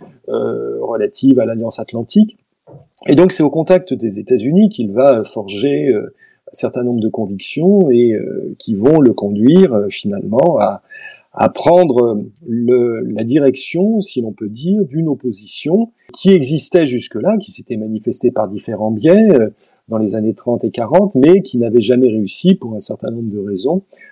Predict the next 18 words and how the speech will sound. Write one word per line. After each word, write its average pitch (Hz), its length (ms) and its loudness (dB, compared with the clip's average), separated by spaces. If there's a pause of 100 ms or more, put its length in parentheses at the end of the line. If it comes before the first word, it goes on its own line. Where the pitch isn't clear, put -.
(140)
à, 139 420 4
euh, 127 440 -4 (300)
obtenir 135 520 2
des 117 80 -2
résultats 120 680 0
et 120 100 6
finalement, 117 800 -2
euh, 113 120 -2 (100)
imposer 123 480 0
sa, 110 500 -4
sa - 260 -10
vision, 120 680 0 (540)
euh, 120 340 -2
au, 135 580 4
au 123 60 8
chef 151 260 2
du 131 120 0
gouvernement. 117 640 -4